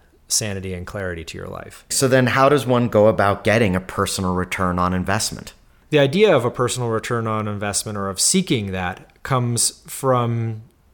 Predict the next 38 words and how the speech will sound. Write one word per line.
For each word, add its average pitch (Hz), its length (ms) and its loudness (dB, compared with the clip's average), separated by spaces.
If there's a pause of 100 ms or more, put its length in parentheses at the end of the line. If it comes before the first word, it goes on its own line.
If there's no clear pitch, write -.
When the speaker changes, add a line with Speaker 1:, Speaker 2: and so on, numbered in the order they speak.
(140)
Speaker 1:
our 151 420 4
internal 143 460 0
working 123 360 -2
with 117 160 -4
clients 113 560 -4 (280)
and 127 340 -2
years 143 260 0
of 131 100 -8
mindfulness 131 520 -2
practice 101 440 -6
and 104 120 -8
study. 104 400 -4 (500)
The 120 100 -2
basic 156 460 0
point 175 280 2
of 110 100 -8
the 113 80 -2
personal 113 400 -2
return 110 400 -2
on 104 120 -2
investment 101 600 -6 (100)
is 110 300 -4
that 107 420 -6 (220)
this 123 200 0
process - 460 2
of 113 120 0
investing 104 640 -4 (400)
can 123 200 -2
support - 680 0 (220)
your 123 180 2
own 117 160 0
path 127 420 -2
to 113 120 -6
a 104 60 -2
good 113 220 -2
and 110 120 -2
meaningful 107 460 -6
life. 110 440 -6